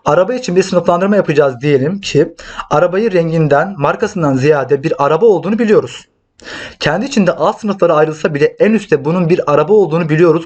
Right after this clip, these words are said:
Bu nedenle tüm araba modelleri araba sınıfına dahildir ve aittir. Şimdi sınıflara örnek vermek istersek araba, insan, hayvan, robot, ev aleti, mobilya vesaire gibi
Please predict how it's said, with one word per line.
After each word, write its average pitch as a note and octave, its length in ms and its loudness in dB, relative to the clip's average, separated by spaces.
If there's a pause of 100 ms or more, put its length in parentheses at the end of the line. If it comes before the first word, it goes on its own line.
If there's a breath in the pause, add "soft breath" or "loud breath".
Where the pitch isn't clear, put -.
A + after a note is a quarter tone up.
Bu C#3 160 2
nedenle E3+ 520 2 (260 loud breath)
tüm B3+ 180 0
araba F3+ 240 0
modelleri D#3 500 2 (120)
araba D3+ 340 0
sınıfına D#3 580 -2
dahildir C3+ 720 -4
ve E3 100 2
aittir. D3 580 -4 (640 loud breath)
Şimdi A3 200 2
sınıflara A#3+ 380 2
örnek B3 200 0
vermek G3 260 0
istersek - 560 -2
araba, D3 520 0
insan, D#3 460 -2
hayvan, C#3 640 -2
robot, D3 460 2
ev E3+ 120 2
aleti, C#3 400 -2
mobilya D3 520 2
vesaire D#3 380 0
gibi C#3+ 340 0